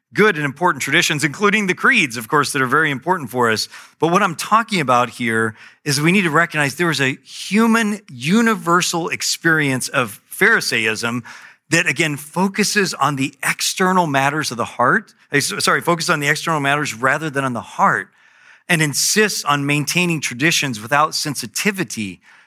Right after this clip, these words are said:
to the true matters and what God is doing. And you see, all of us have that in us. I'm not talking about politics or this week's politics or anything. I'm talking about something much deeper than that,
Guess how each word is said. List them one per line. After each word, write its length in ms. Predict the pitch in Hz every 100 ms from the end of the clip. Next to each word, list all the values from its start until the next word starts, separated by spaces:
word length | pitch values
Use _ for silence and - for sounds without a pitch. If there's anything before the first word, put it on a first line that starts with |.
| _
to 120 | - 147
the 160 | 120
true 340 | 113 - 208 190
matters 640 | 143 135 127 135 127 - _ -
and 120 | 117
what 140 | 127
God 260 | 110 110 110
is 160 | 101 -
doing. 360 | 110 101 80 _ _ _ _ _ _ _
And 60 | 160
you 80 | 160
see, 240 | 190 180 _ -
all 260 | 165 196
of 100 | 196
us 140 | 175 -
have 220 | 156 143
that 180 | 143 135
in 60 |
us. 120 | 127
I'm 120 | 123 135
not 160 | 185
talking 180 | 185 160
about 220 | 139 127
politics 560 | 143 156 151 147 143 -
or 40 |
this 200 | 117 139
week's 180 | 156 127
politics 420 | - 139 127 120
or 60 | 139
anything. 260 | 147 120 107 - -
I'm 100 | 160
talking 160 | 208 170
about 160 | 156
something 320 | 160 143 127 117
much 260 | 175 - -
deeper 360 | - 208 226 151
than 200 | 110 104
that, 340 | 101 98 104